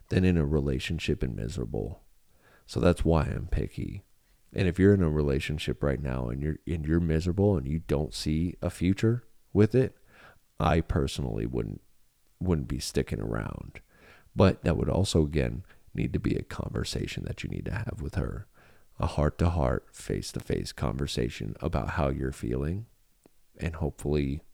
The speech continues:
it can be resolved and everything like that, because I'd hate to see a long-term relationship just end.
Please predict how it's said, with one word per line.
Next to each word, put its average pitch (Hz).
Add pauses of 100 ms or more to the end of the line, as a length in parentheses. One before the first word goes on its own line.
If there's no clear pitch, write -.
it 78
can 71
be 67
resolved 60 (760)
and -
everything -
like -
that, -
because -
I'd 80
hate 87
to -
see 69
a 67
long-term 64
relationship -
just - (100)
end. -